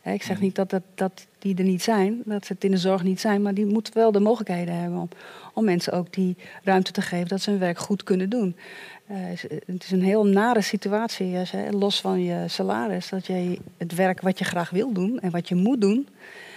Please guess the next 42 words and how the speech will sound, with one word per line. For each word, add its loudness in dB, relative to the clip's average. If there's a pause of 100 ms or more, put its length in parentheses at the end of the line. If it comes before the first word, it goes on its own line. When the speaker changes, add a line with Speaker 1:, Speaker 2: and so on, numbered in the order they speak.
(140)
Speaker 1:
dat -4
je 2
dat 2
niet 4
goed -10 (100)
kunt -6
uitvoeren. -4
Speaker 2:
Mhm. -6 (340)
Speaker 1:
En -4
dus 2
het 0
zou 4
al 6
een 4
waardering 4
zijn -2
als -4
die 0
werkdruk 0
zou -10 (500)
afnemen. -2
Dat -8
mensen -2
echt -2
hun -2 (200)
zorg, 0 (540)
eh, -2
de -2
zorg 2
kunnen 2
leveren 2 (140)
waar -4
ze -4
voor -4
opgeleid -2
zijn -6
en -4
die -6
ze -12
graag -12
willen -6
doen. -8